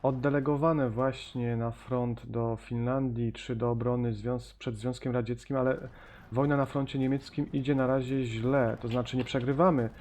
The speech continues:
posuwamy się, ale to zbyt mało, już powinniśmy być w Berlinie. Zostawmy na razie sprawę Finlandii, spróbujmy zdobyć Pomorze.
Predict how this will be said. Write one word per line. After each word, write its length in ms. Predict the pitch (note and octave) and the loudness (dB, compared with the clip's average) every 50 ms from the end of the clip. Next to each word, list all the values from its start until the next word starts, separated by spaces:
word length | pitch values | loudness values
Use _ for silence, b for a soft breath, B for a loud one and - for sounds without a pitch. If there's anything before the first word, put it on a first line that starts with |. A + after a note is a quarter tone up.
| B B B B B B | B B B B B B
posuwamy 460 | A#2 A2+ - C3+ C3+ D3+ D3+ D3 C3+ | -8 -4 -2 2 4 4 4 4 2
się, 220 | - - B2+ B2 - - | 0 0 -2 -2 0 2
ale 200 | C3 B2+ B2+ B2 - - - | 2 2 2 0 -2 -6 -4
to 160 | - C3 C3 | -2 -2 0
zbyt 380 | A#2+ A#2 A2+ A2 A2+ B2+ B2 B2 | -2 -4 -6 -6 -4 -4 -2 0
mało, 320 | C3 C#3 C3+ B2+ A#2+ A#2+ | 2 2 4 4 4 2
już 120 | B2 A#2+ | 2 0
powinniśmy 440 | - - A#2+ B2 B2+ B2+ A2+ A#2 B2 | -2 -2 0 0 2 0 0 0 0
być 200 | A#2 A#2+ A2+ A2+ | 0 -2 -2 -4
w 80 | G#2+ G#2+ | -6 -6
Berlinie. 580 | G#2 A2 B2 A#2+ A#2+ A#2+ A#2 A2+ G#2+ G#2 G#2 G#2 - - - - - - B B B B B - - - - - - - - - - - - - - - - - - - - - | -4 0 0 2 2 2 2 2 0 0 -2 -4 -8 -14 -18 -20 -20 -20 B B B B B -16 -16 -16 -16 -18 -18 -20 -20 -20 -20 -20 -20 -20 -20 -20 -20 -20 -20 -20 -18 -12
Zostawmy 480 | A2 A#2 A2+ - - B2 A#2 A2+ A2+ A2 | -8 -8 -8 -6 -4 -4 -4 -2 -2 -4
na 80 | A2 | -4
razie 200 | G#2+ G#2+ G2+ G#2 | -4 -4 -6 -8
sprawę 360 | G#2+ - - - A#2 A2 A2 G#2+ | -10 -10 -8 -6 -4 -4 -4 -4
Finlandii, 600 | - A2 A2+ A2+ A#2+ B2 A#2+ A2 G2+ A2 A#2+ C3 - - - - - - B B B B B B B B - - - | -6 -6 -6 -4 -4 -4 -4 -4 -4 -4 -4 -6 -6 -10 -16 -20 -20 -20 B B B B B B B B -20 -20 -20
spróbujmy 540 | - - - - A#2 A2+ B2 B2+ B2+ A#2+ A2 | -20 -16 -10 -8 -6 -2 -2 -2 -2 -2 -2
zdobyć 400 | G#2 G#2 B2 A#2 A2+ A#2 - - | -4 -2 -2 -2 -2 -2 -6 -6
Pomorze. 680 | - B2 A#2+ A#2+ A#2 A#2 A2 G2+ G#2 A2 A2+ B2 C3 | -6 -4 -2 -2 -2 -2 -4 -4 -4 -4 -4 -4 -6